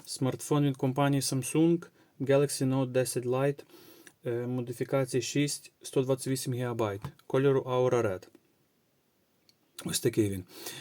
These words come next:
Е, чому я його, про нього хочу розказати? Так як, е, тому що я його продаю. Хочу його продати і хочу візуально пот-, потенційним покупцям показати, що візуально в нього стан,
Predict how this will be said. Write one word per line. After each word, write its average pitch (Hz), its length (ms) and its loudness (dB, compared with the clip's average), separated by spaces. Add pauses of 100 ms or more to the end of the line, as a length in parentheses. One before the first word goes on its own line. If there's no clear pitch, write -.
(260)
Е, 117 240 4
чому 160 220 6
я 175 60 8
його, 165 480 8 (180)
про 143 100 2
нього 156 160 4
хочу 160 180 4
розказати? 165 340 6
Так 147 180 0
як, 139 180 0 (100)
е, 135 140 2
тому 143 240 2
що 147 140 2
я 139 60 6
його 139 140 4
продаю. 120 480 2 (640)
Хочу 139 220 0
його 135 80 2
продати 160 520 2
і 131 40 2
хочу 135 540 2
візуально 131 460 2
пот-, 123 200 -4
потенційним 131 500 -2
покупцям 127 440 0
показати, 131 460 0
що - 160 -4
візуально 131 400 2
в - 20 -2
нього 120 200 -2
стан, 127 380 -2